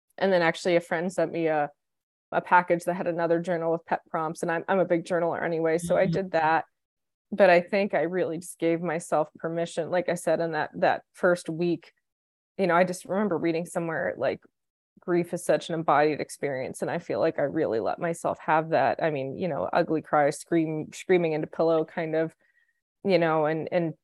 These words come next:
Speaker 1: and just being very open with my feelings. You know, I'm, I am a spiritual person, and I had a lot of anger. I remember texting my brother. I said, "Why would God take her from me after everything I went through this year?"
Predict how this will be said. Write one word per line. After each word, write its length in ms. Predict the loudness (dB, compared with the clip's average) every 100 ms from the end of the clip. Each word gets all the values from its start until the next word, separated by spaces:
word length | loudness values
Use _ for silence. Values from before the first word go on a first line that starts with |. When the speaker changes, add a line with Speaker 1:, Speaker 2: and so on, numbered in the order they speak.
| _
Speaker 1:
and 220 | 0 2
just 300 | 4 4 4 2
being 240 | 2 4
very 260 | 4 4 4
open 340 | 2 2 -2
with 160 | -2 -4
my 140 | -6
feelings. 520 | -2 -2 0 -2 -2
You 80 | -4
know, 160 | -2 0
I'm, 240 | -2 -4 -8 -18 -2
I 80 | 2
am 200 | 4 2 -2 _ _ _ _ _ _ -14
a 60 |
spiritual 520 | -14 0 2 2 0 -2
person, 500 | 2 0 0 -4 -4
and 220 | -6 -8 -14 _ _ -6 -2
I 60 |
had 120 | 0
a 60 | 2
lot 180 | 4 2
of 80 | 0
anger. 440 | 0 2 0 -2 0
I 40 | 0
remember 340 | 0 0 -2
texting 440 | -2 -6 -4 -4
my 100 | -4
brother. 420 | -2 -2 -2 -2 -4
I 40 |
said, 380 | -2 0 0 -4 -10 _ _ _ _ _ _ _ _ _ _ _ _
"Why 240 | -4 -2
would 200 | -2 0
God 280 | 0 0 -2
take 260 | 4 4 6
her 140 | 0
from 260 | -2 -10 -16
me 260 | -16 -16 -10 0
after 340 | 0 2 2
everything 480 | 4 4 2 0 -4
I 80 | -2
went 240 | -2 -4
through 160 | -4 -4
this 240 | -4 -8 -2
year?" 420 | -2 0 -4 -4